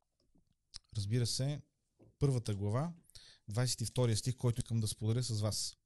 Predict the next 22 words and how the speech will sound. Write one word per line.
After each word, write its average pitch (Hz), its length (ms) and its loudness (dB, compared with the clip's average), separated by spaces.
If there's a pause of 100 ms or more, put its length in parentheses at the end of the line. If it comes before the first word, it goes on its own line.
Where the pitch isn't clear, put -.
(680)
Яков - 460 0
едно 123 340 -2
двайсет 113 380 -2
и 120 60 0
две. 107 240 0 (120)
„Бъдете 117 440 2
обаче 151 560 0
изпълнители 135 720 2
на 123 120 2
словото, 120 600 0 (520)
а 113 120 4
не 139 180 4
само 143 300 2
слушатели, 117 840 -2
да 110 200 0
лъжете 139 640 0 (360)
себе 101 340 -2
си.“ - 340 -2 (400)
Изпълнявай 123 760 -2
плановете 104 480 -2
си. - 240 -6 (560)
Значи 151 320 0